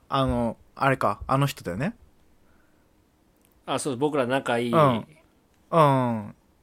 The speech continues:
Speaker 1: S、別のS君か。あの、ムーニーマンか。ムーニーマンだよね。
Speaker 2: いや、違う違う違う。
Speaker 1: え？
Speaker 2: あの、K君ですよ。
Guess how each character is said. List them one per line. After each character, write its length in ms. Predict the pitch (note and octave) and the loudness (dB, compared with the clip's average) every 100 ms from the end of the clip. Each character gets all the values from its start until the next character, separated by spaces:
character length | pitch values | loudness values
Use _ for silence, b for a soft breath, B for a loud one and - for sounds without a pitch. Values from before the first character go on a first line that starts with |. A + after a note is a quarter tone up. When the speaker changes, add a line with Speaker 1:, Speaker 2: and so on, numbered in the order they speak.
| _ | _
Speaker 1:
S、 360 | - D#3+ - - _ _ _ - | 0 0 -2 -14 _ _ _ -2
別 260 | C#3+ C#3 | -2 0
の 80 | F3+ | 2
S 220 | F3 - | 2 0
君 120 | - F#2+ | -8 -12
か。 220 | - - - _ _ _ _ _ _ _ _ _ _ - | -12 -16 -18 _ _ _ _ _ _ _ _ _ _ -4
あ 80 | D3 | 2
の、 60 | |
ム 100 | D3 | 4
ー 60 | G3+ | 6
ニ 140 | A#3 | 6
ー 40 | G#3 | 4
マ 100 | G2+ | 2
ン 60 | |
か。 160 | - - | -2 -10
ム 100 | D3+ | -2
ー 40 | E3+ | 0
ニ 140 | F#3 | 2
ー 20 | |
マ 100 | C3 | 0
ン 60 | E2+ | -4
だ 80 | E2 | -8
よ 60 | |
ね。 180 | F#2+ F3 - _ _ _ _ _ _ _ _ _ _ - | -8 -10 -12 _ _ _ _ _ _ _ _ _ _ 4
Speaker 2:
い 40 | |
や、 100 | A#3+ | 4
違 180 | G3 - | 4 2
う 240 | A3 G3+ F3 | 6 6 4
違 80 | F3 D#3 | 2 2
う 60 | C3+ | 2
違 180 | C#3 A#2+ | -2 -4
う。 220 | G#2 F2+ - - | -4 -6 -14 10
Speaker 1:
え？ 240 | D#4 B4 - _ _ _ _ _ _ _ _ | 10 10 4 _ _ _ _ _ _ _ _
Speaker 2:
あ 240 | - E3 F3 | -2 0 2
の、 420 | E3+ D#3+ D#3 D#3+ - - | 0 0 0 -4 -8 -2
K 180 | A#3+ F3 | 0 0
君 180 | B2 | -4
で 60 | G2 | -8
す 100 | - | -12
よ。 140 | F2 | -16